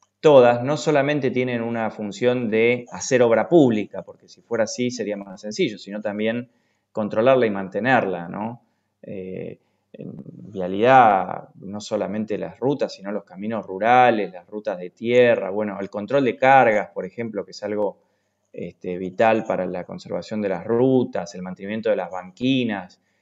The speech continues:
o sea, tiene un despliegue territorial muy grande. Lo mismo pasa con el ada, que tiene que controlar, este, todos los cursos de agua de toda la provincia de Buenos Aires, o lo mismo pasa con vivienda, que tiene obras en todos los municipios. Eh,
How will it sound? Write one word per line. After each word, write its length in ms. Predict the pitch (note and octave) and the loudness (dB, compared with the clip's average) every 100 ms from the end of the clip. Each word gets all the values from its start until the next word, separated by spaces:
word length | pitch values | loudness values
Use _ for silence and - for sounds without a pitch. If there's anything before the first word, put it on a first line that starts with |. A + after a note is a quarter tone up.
| _ _ | _ _
o 100 | - | -8
sea, 140 | G2 | -4
tiene 180 | F#2 D#3+ | 0 0
un 60 | D#3 | 0
despliegue 340 | A#2+ C3+ C3 | 0 2 2
territorial 640 | A#2+ G2+ G2+ G2+ A2+ A#2 | 2 -2 -4 -2 2 2
muy 240 | A#2 B2+ C3 | 0 2 4
grande. 580 | C3+ B2 B2 B2 D3+ - _ _ _ _ _ | 4 4 0 -2 -4 -10 _ _ _ _ _
Lo 120 | G#2 G2+ | -4 -2
mismo 300 | C3+ C#3+ B2+ | 0 0 -2
pasa 260 | A2+ A2 | -2 -4
con 140 | G2+ G2 | -4 -2
el 100 | A#2+ | 0
ada, 240 | F3+ B2 | 2 0
que 80 | G2 | -2
tiene 200 | G#2+ G2+ | -6 -8
que 40 | |
controlar, 680 | F#2+ F#2+ G2 F#2+ G#2+ A#2 - _ _ _ | -8 -8 -6 0 0 0 -4 _ _ _
este, 360 | - - - F#2 | -18 -14 -12 2
todos 200 | B2+ A#2+ | 6 6
los 120 | - | 4
cursos 340 | A#2+ A2 G#2+ | -4 -6 -4
de 80 | G2 | 0
agua 300 | G#2+ A#2 A2+ | 2 4 2
de 140 | G2+ | 0
toda 200 | G2 A2 G#2 | 0 -2 0
la 120 | G2+ | -4
provincia 320 | G2 G2 - | -6 -10 -10
de 40 | F#2 | -10
Buenos 280 | F#2 F#2 C3+ | -10 -4 2
Aires, 540 | C3 A#2+ A2 G#2+ - | 4 4 2 -2 -6
o 60 | F#2 | -12
lo 100 | F#2 | -6
mismo 240 | G#2+ A2 | -4 -4
pasa 320 | A2 - A2 | -6 -8 -10
con 160 | G2+ F#2+ | -8 -8
vivienda, 420 | F#2+ B2 D3 A2 | -2 -2 0 -4
que 100 | F#2 | -6
tiene 360 | G#2 G2 F#2+ F#2+ | -14 -14 -12 -6
obras 420 | G#2+ G#2 G#2 _ _ _ _ | -4 -4 -6 _ _ _ _
en 260 | - F#2+ F#2 | -14 -14 -6
todos 220 | A2 G#2+ | 0 2
los 140 | G2 F#2 | 0 -4
municipios. 880 | F#2 F#2 C#3+ C3+ - A#2 A2+ A2+ - _ _ _ _ - | -8 -6 -2 -2 0 0 0 -2 -14 _ _ _ _ -12
Eh, 480 | F#2+ F#2+ F#2+ F#2+ - | -8 -4 -4 -6 -8